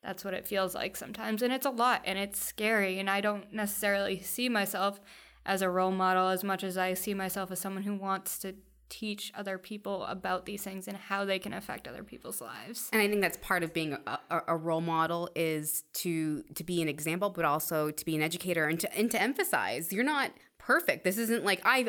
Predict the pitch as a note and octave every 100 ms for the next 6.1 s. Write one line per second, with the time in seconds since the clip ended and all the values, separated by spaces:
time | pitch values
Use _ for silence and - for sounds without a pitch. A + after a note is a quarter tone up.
0 | - G3 A3+ C4 B3+ A#3+ F3 - C4+ C4+
1 | A3 G3+ G3 G3 F#3 G#3+ F#3+ D#3+ G#3 A#3+
2 | A#3+ A3 D#3+ - C#4+ C#4 A3+ G3+ F3+ E3
3 | E3+ F#3+ G3+ A3+ D3+ - - - - -
4 | A3+ A3+ - A#3 G#3+ B3 A3+ - E4 D#4+
5 | D4+ D#4+ C#4 G#3 C4 F4+ - - - A3+